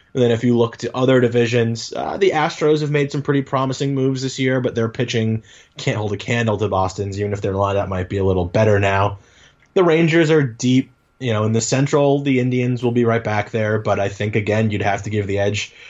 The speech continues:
to the Red Sox because last year it was the pitching that set the Indians apart, and this year you might give that edge to the Red Sox. So, yeah, in the A L, I think they're pretty comfortably the top team, but obviously, you know, that could change by this time tomorrow, depending on what else the winter meetings holds.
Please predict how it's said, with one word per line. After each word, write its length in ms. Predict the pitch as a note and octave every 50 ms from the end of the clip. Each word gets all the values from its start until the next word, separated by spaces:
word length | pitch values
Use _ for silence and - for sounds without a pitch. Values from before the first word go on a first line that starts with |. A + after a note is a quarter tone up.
| - - _ _
to 140 | - - B2+
the 100 | B2+ B2
Red 220 | A#2+ B2 A#2+ A2+
Sox 320 | - B2 A2+ A#2 A#2+ - -
because 380 | - A#2 A2 A#2+ A2 G#2+ G#2
last 320 | G#2+ G#2 A2 A#2+ A#2+ - A#2+
year 160 | G#2+ G#2+ G#2
it 60 | G#2
was 120 | G#2 G2
the 80 | - G2+
pitching 360 | - A#2+ B2+ B2 - A2 G2
that 180 | F#2+ F#2 - -
set 180 | - G#2+ F#2
the 120 | - G2 G2
Indians 300 | F#2+ F#2 F#2+ F#2+ F#2+ F#2
apart, 360 | F#2 - G2 G2+ - A#2 -
and 100 | G2 G2+
this 160 | A2 A2 -
year 400 | B2+ A#2+ A#2+ B2 B2 B2+ B2 - _ _ _ _ _ _ -
you 80 | A2+
might 200 | A2 A#2 C3 B2+
give 180 | B2+ E3 D3+ C3+
that 160 | C#3+ D3 C#3+
edge 240 | D3+ D3 D3 D3 -
to 80 | D3+
the 80 | D3 C#3+
Red 200 | C#3 D3 E3 -
Sox. 300 | - G2 F2+ - - -
So, 440 | - - - A2+ G#2 G#2 G#2+ G#2+ - - _ _ _ _ _
yeah, 220 | B2+ C#3+ D#3 D3+
in 80 | C3 B2
the 140 | B2 A#2 A#2
A 160 | A#2 B2 C3
L, 160 | C3+ C3+ C3+
I 80 | C3 B2
think 300 | - A#2+ A2 F#2+ - -
they're 180 | A2+ A2 A2
pretty 460 | G#2+ - - - - A#2+ A2+ A#2 A#2
comfortably 600 | A2+ - - A2+ A2+ A2+ A2+ - A#2 A#2 A#2 A#2
the 80 | A2+ A2+
top 320 | G#2+ - A#2+ A2+ A2+ -
team, 340 | - - A2+ A2+ B2 C3 C3
but 200 | A2+ G2+ F#2+ -
obviously, 640 | - F#2 G2 F#2+ G2+ G2 F2+ - G2+ G2 F#2+ G2 G2+
you 460 | G2+ - - _ _ _ _ - F#2
know, 60 | E2+
that 180 | F#2 G2 G#2 -
could 100 | A#2+ G#2+
change 400 | - A2 G2 G2 G2+ G#2 G2 G#2
by 140 | G2 F#2
this 180 | F#2+ G2 F#2 -
time 260 | - G#2 G2 G2 G2
tomorrow, 460 | F#2 - G2+ F#2+ A2 A#2+ A#2 G#2+ A2
depending 320 | G#2 G2+ F#2+ G#2+ G2 G2 G2
on 120 | G2 G2
what 100 | G2 F#2+
else 180 | G2 F#2+ F#2 -
the 100 | - F#2
winter 240 | F#2+ F#2+ F#2 - F#2
meetings 340 | F#2+ F#2+ F#2 F#2 F#2 -
holds. 460 | - G2 G2 G2+ A2+ C3 - - -